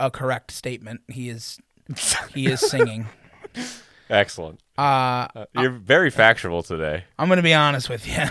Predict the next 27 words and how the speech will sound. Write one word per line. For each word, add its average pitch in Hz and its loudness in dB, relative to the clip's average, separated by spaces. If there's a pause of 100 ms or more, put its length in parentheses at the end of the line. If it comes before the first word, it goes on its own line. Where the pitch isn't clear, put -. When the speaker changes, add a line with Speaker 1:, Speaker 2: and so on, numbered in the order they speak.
(220)
Speaker 1:
<laughs> - -20
I 143 -2
didn't 170 0
love 117 -4
it. 87 -12 (480)
It, - -8
it 139 -2
was 127 -6
a 123 -10
little 160 -4
too 165 -6
sloppy 131 -4
and 123 -4
messy 113 -10
for 120 -10
me, 113 -8 (500)
a 131 -6
little 143 -2
too 135 -4 (280)
adrift 139 -4
and 127 -8
listless. - -10 (280)
Uh, 120 -2 (640)
it 151 -6
wasn't 185 0
necessarily 143 -4
bad, 127 -8